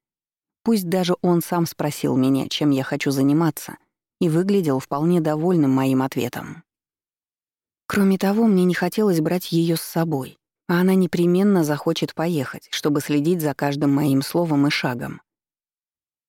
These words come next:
Поэтому я, как обычно, позавтракала и искупалась, затем надела джинсы, рубашку с рукавом три четверти и черные туфли на плоской подошве.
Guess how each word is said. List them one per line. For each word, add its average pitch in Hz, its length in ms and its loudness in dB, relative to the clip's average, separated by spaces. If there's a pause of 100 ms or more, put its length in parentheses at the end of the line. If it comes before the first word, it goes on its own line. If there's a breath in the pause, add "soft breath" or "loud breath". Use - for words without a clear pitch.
(180)
Поэтому 240 380 2
я, 208 240 0
как 170 180 -4
обычно, 156 460 -2
позавтракала 165 720 -2
и 214 240 0
искупалась, - 760 -6 (260)
затем 165 360 0
надела 135 380 0
джинсы, 160 540 -2
рубашку 135 460 -4
с 160 80 -4
рукавом 151 460 0
три 151 160 0
четверти - 720 -6
и 170 100 -2
черные 196 400 0
туфли 151 300 -2
на 131 160 2
плоской 135 340 -4
подошве. 131 560 -6